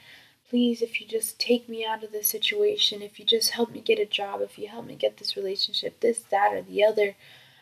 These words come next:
I'll be more faithful. I'm gonna spend more time with you." And so you really get on your knees and you start grinding away and spending time with him and being really faithful and on fire because you want something in return. You're treating it like a transaction. You're expecting something from him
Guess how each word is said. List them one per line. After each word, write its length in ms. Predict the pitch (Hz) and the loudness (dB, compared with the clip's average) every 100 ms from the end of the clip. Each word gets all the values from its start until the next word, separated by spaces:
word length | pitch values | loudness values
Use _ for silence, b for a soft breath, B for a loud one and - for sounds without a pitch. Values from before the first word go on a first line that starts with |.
| _ | _
I'll 220 | 208 220 | 2 2
be 140 | 220 220 | 2 -4
more 200 | 208 202 | -6 -8
faithful. 480 | - 180 185 - | -6 -6 -6 -4
I'm 140 | 175 175 | -4 -4
gonna 140 | 214 | -10
spend 280 | 208 202 202 | -8 -6 -6
more 120 | 202 | -8
time 280 | 196 196 185 | -6 -4 -4
with 160 | 185 185 | -6 -14
you." 100 | 190 | -12
And 120 | 190 | -4
so 120 | - | -4
you 180 | 196 196 | -4 -8
really 300 | 196 233 233 | 0 2 2
get 280 | - 214 208 | 2 2 2
on 180 | 202 | 0
your 120 | 196 185 | -6 -14
knees 420 | 196 196 180 - B B B B | -14 -14 -12 -14 B B B B
and 180 | 196 190 | -8 -6
you 60 | |
start 300 | 196 - 208 | -2 2 2
grinding 460 | - 190 208 226 214 | 2 2 2 0 -6
away 320 | 190 196 214 | -4 -2 -2
and 120 | 185 185 | -4 -4
spending 320 | 208 208 202 | -2 -2 -6
time 300 | - 208 226 | -10 -6 -4
with 160 | 214 | -4
him 180 | 214 196 | -6 -14
and 140 | 180 180 | -14 -12
being 240 | 214 208 | -14 -10
really 240 | 202 214 | -10 -10
faithful 500 | 196 - 202 220 - | -12 -2 -2 -2 -6
and 100 | 190 185 | -6 -6
on 120 | 175 | -10
fire 520 | - 202 233 277 208 | -4 0 4 6 4
because 500 | 185 190 - 190 - B B B B - | 2 -2 -2 -4 -4 B B B B -14
you 180 | 196 | -10
want 340 | 190 196 220 233 | -2 2 2 2
something 360 | - 208 196 | 0 -2 -8
in 120 | 190 180 | -10 -14
return. 540 | 170 - 247 277 190 | 0 2 4 2 0
You're 120 | 175 | 0
treating 360 | - - 220 214 | 2 4 4 2
it 120 | 190 | 0
like 160 | 165 180 | -2 0
a 40 | |
transaction. 840 | - 180 175 202 285 - 180 180 | -2 -2 0 0 2 2 2 0
You're 180 | 180 180 | 0 2
expecting 720 | - 190 - - 277 269 233 | 2 0 -2 2 2 4 0
something 480 | 220 190 185 - 175 | 2 0 0 -2 -4
from 240 | - 208 214 | 0 0 0
him 320 | - 165 | 0 0